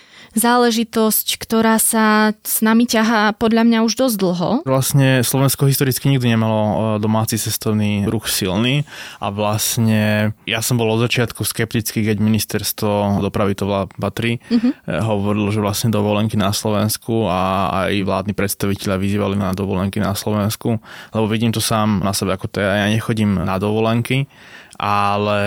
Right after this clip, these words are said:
Speaker 2: z okolia mám pocit, že vlastne ľudia si málo kedy predstavujú pod pojmom dovolenka, dovolenku na Slovensku. Napríklad my v detstve sme chodili na dovolenku do Vysokých Tatier, čiže som skeptický. Aj keď teda tie čísla vlastne, e, skôr naznačujú, že ak to ten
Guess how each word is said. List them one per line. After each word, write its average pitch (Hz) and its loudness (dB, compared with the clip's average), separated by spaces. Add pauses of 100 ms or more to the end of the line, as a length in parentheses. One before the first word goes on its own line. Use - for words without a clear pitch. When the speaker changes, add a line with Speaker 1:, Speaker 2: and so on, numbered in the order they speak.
(560)
Speaker 2:
z 113 -2
okolia 107 0
mám 104 0
pocit, - -6
že 107 -4
vlastne 101 -2
ľudia 101 -2
si - -4
málo 98 0
kedy 101 -6
predstavujú 95 -4
pod - -8
pojmom 98 -2
dovolenka, 95 -4
dovolenku 95 -2
na 90 -2
Slovensku. 101 -4
Napríklad 98 -4
my 98 0
v 98 -2
detstve 98 -2
sme 101 0
chodili 95 -4
na 98 0
dovolenku 95 0
do 101 0
Vysokých 98 -6
Tatier, 120 -4 (680)
čiže 101 -2 (1120)
som - -2
skeptický. - -4
Aj 107 0
keď 127 -4
teda 127 2
tie 120 -4
čísla 113 -2
vlastne, 110 -2
e, 101 -2
skôr - -2
naznačujú, 107 0
že 104 0
ak - -4
to - -14
ten 98 -4